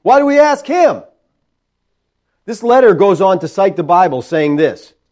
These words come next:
Corporate worship, this is in the letter they wrote to Northam, corporate worship is commanded by Scripture,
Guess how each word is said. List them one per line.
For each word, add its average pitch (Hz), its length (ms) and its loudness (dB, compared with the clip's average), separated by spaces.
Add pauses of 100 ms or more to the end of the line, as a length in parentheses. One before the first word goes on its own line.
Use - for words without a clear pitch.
(580)
Corporate 277 480 -2
worship, 226 500 -2
this 156 160 -14
is 180 120 -12
in 196 120 -6
the 175 80 2
letter 156 300 0
they 113 160 -10
wrote 117 220 -6
to 110 60 -20
Northam, 113 380 -10
corporate 254 460 -2
worship 226 460 0
is 143 180 -14
commanded 147 640 -6
by 127 220 -6
Scripture, 123 920 -10